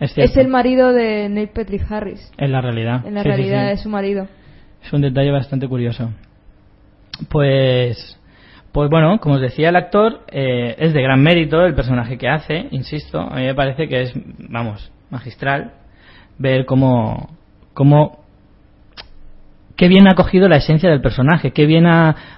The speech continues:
Speaker 1: ha sabido darle una, una personalidad tan, tan arrolladora como la de Barney, ¿no? Bueno, el actor, eh, ha sido dos veces nominado al Globo de Oro, en dos mil cinco y en dos mil diez, por el personaje de, de Barney Stinson. En ninguno de los dos casos lo ganó, por desgracia.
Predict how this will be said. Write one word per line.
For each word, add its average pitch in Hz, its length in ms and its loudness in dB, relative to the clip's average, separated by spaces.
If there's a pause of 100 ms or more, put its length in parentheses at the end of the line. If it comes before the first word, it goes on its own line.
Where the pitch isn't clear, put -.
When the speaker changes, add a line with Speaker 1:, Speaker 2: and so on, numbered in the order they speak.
Speaker 1:
ha 151 100 2
sabido 160 400 6
darle 156 400 6
una, 151 320 2
una 156 200 2
personalidad 147 760 0 (140)
tan, 160 340 4
tan 175 400 2 (260)
arrolladora 135 760 0 (200)
como 135 160 0
la 131 100 2
de 123 100 2
Barney, 117 320 2
¿no? 156 180 0 (920)
Bueno, 165 220 6
el 143 100 4
actor, 185 380 4
eh, 165 120 4
ha 147 160 2
sido 170 220 4
dos 160 200 4
veces 170 240 4
nominado 131 320 4
al 123 80 -2
Globo 123 200 0
de 131 120 0
Oro, 175 120 2
en 156 80 2
dos 127 120 0
mil 131 120 0
cinco 135 200 -2
y 123 40 0
en 117 80 0
dos 113 120 -2
mil 123 160 0
diez, 170 220 -2
por 113 140 -2
el 110 60 -6
personaje 110 440 -4
de, 104 320 -6
de 113 120 -4
Barney 113 260 0
Stinson. 147 340 0
En 123 80 4
ninguno 110 300 2
de 110 60 -2
los 110 100 -6
dos 110 120 -10
casos 110 280 -10
lo 107 80 -6
ganó, 117 260 -6
por 120 140 -8
desgracia. 117 500 -10